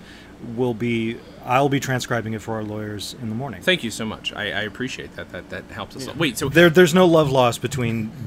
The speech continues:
Speaker 1: H. John Benjamin and, and Mike Lazo right now,
Speaker 2: That's
Speaker 1: which is
Speaker 2: interesting.
Speaker 1: terrible because Space Ghost Coast to Coast
Speaker 2: Mm-hmm.
Speaker 1: is as weird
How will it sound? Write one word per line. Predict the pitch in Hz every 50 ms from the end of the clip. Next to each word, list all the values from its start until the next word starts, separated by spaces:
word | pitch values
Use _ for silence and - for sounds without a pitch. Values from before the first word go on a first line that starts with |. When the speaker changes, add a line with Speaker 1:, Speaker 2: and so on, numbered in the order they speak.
| -
Speaker 1:
H. | - 160 131 127 - -
John | - 127 117 110
Benjamin | 107 110 104 98 98 104 101 101
and, | 110 131 110 107 104 101 101 101 104 - 113
and | 104 101 98 101 - - -
Mike | 107 104 98 107
Lazo | 104 101 98 90 92
right | 87 87 92
now, | 85 87 82 - -
Speaker 2:
That's | 131 143 - -
Speaker 1:
which | 196 - 277
is | 269
Speaker 2:
interesting. | - - 226
Speaker 1:
terrible | 220 185 160 151 143
because | 131 151 - 156 147 131 -
Space | - - - 202 214 202
Ghost | - 220 202 - -
Coast | 185 160 - -
to | 156
Coast | - - 131 117 113 110 - - - - -
Speaker 2:
Mm-hmm. | 120 147 165 175 180
Speaker 1:
is | 165 180 160 190
as | 202 175 165
weird | 156 147 160 156 147 135 127 120 120 117 117 117